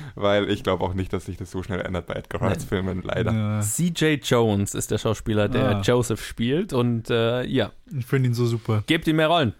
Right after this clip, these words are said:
Speaker 3: Die ganzen Szenen, wo den, wo er dann durchs Haus tanzt und ihm Essen macht
Speaker 2: Ja.
Speaker 3: und quasi die Interaktionen sind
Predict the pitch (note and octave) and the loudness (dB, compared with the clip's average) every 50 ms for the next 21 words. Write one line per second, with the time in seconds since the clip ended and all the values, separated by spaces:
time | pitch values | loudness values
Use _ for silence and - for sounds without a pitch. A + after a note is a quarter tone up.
0 | - _ _ _ _ - C3 B2+ B2 - - A#2+ - - - - A#2 A#2 A#2+ A#2+ | -14 _ _ _ _ 0 0 0 0 0 -2 -4 -4 -4 0 2 2 2 4 2
1 | A#2 G#2+ A2 A2 A2 A2 G#2+ A2 A2 G#2+ A2+ - - A#2 A2+ A2 G#2+ A2 G#2+ G#2+ | 0 0 0 0 0 2 0 0 -2 -2 -4 -6 -4 0 0 2 2 2 2 2
2 | G#2 A2 G#2 - - A#2+ A#2+ A#2+ A#2+ A#2+ - - - - - - - - C3 A#2+ | 0 -2 -2 -2 0 2 2 4 4 2 0 -4 -10 -12 -12 -12 -4 0 2 2
3 | A#2+ B2 A#2+ A2 - - A#2 A2+ A2+ A2+ A2+ A2+ A#2 - - - - A2+ A2+ A2+ | 2 2 0 -2 -2 -2 0 0 0 0 0 -2 -4 -4 -4 -4 -2 -2 0 2
4 | A2 G#2+ G#2+ G#2+ - - B2 A#2 A2 G#2+ G#2 G#2 G#2 - - A2 G#2+ G#2 G#2+ A2+ | 2 2 0 -2 -2 -2 0 0 2 2 0 0 -4 -2 -2 -2 0 0 0 -2
5 | A2 G#2+ - A#2 G#2+ G#2 - - - - A#2 A2+ A2+ A2+ A2 A2 A2 A2+ A2 G#2+ | -2 0 0 0 0 0 -2 -6 -2 0 2 2 2 2 2 2 2 2 0 0
6 | G#2 G#2 G#2+ G#2 G#2 G#2+ G#2+ - - | -2 -2 -2 -2 -2 -4 -4 -8 -12